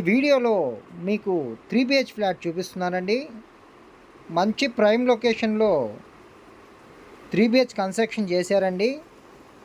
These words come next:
మీరు చూడొచ్చు, ఇదంతా ఈస్ట్ ఫేసింగ్ అండి కన్‌స్ట్రక్షను. ఈ చుట్టూ వ్యూ చూడొచ్చు. ఫ్లోర్‌కి రెండు చెప్పున నాలుగు ఫ్లోర్లు అండి, మొత్తం ఎనిమిది ప్లాట్లు.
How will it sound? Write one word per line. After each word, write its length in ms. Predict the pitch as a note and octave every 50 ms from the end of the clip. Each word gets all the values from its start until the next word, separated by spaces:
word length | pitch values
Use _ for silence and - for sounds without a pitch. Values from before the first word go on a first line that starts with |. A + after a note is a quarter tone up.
| - - - - -
మీరు 140 | E3+ E3+ - - -
చూడొచ్చు, 400 | F3 F#3+ A3 A3+ A3 - - A3+ B3 A#3
ఇదంతా 380 | G#3 F#3 F3+ F#3 G#3 A#3 A3 G#3 G3 F3 D3+ C3 A2 F#2+ C3+ D3 F3
ఈస్ట్ 200 | G#3 - - A#3 F#3+
ఫేసింగ్ 380 | G#3+ G#3 F#3+ - G3+ F#3+ F#3 F#3
అండి 160 | F#3 F#3+ G#3+ G#3+ G3
కన్‌స్ట్రక్షను. 640 | E3+ D#3+ D#3 - F#3+ F#3 - - G3 F#3+ G3+ A#3 C4+ C4+ - - - - - - - - - - - - - - D#3+
ఈ 60 | D3+ C#3+ -
చుట్టూ 320 | D#3+ D#3+ - - - A3+ A3+ F#3
వ్యూ 140 | F3+ F#3+ G3+ F3+ -
చూడొచ్చు. 460 | G3 F#3+ F#3+ G3+ F#3+ - - A3 A#3 C4 C#4 - - - - - - - - - - - - - - - - - - - - - - - - - - - - - - - - - - - - - - - -
ఫ్లోర్‌కి 380 | - G3 A3 B3 B3 B3 C4+ C4 A#3
రెండు 160 | G#3+ G#3 A3 G#3+ A3
చెప్పున 280 | G#3 - - A#3 A#3 A#3 G#3+ F#3+ D#3 C3+ B2 A2+ - - - - - - D#3 E3
నాలుగు 240 | E3+ F#3+ G3 G3+ F3+ -
ఫ్లోర్లు 320 | - F#3+ G3+ A3 G#3+ G#3+ A3 G3+
అండి, 180 | G3+ A3 B3+ A#3+ G3+
మొత్తం 260 | F#3 F3 - - A3 G#3 G3 F#3
ఎనిమిది 260 | F3+ F#3+ G3 F#3+ F#3 F#3 F#3+
ప్లాట్లు. 400 | F#3 F3+ F#3+ F#3 F#3+ G#3 A3+